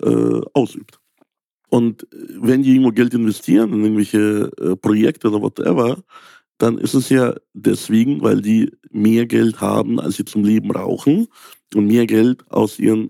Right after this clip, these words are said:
aktiven oder, oder im Endeffekt passiven Vermögensquellen rauskommt, als sie jetzt aktuell halt verbrennen können oder anlegen können, ja. Es gibt ja ab gewissen Summen ja auch einen Anlagenotstand, dass man das halt einfach nicht mehr sinnvoll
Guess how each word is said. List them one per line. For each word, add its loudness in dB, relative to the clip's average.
aktiven -2
oder, 0
oder -2
im -6
Endeffekt -8
passiven 0
Vermögensquellen 0
rauskommt, -2
als 0
sie -2
jetzt 0
aktuell 0
halt -2
verbrennen -2
können -2
oder 0
anlegen 0
können, -16
ja. -4
Es -20
gibt 0
ja 2
ab -8
gewissen 0
Summen 0
ja 2
auch 0
einen -2
Anlagenotstand, -2
dass -2
man 2
das 0
halt -2
einfach -2
nicht -2
mehr 2
sinnvoll 0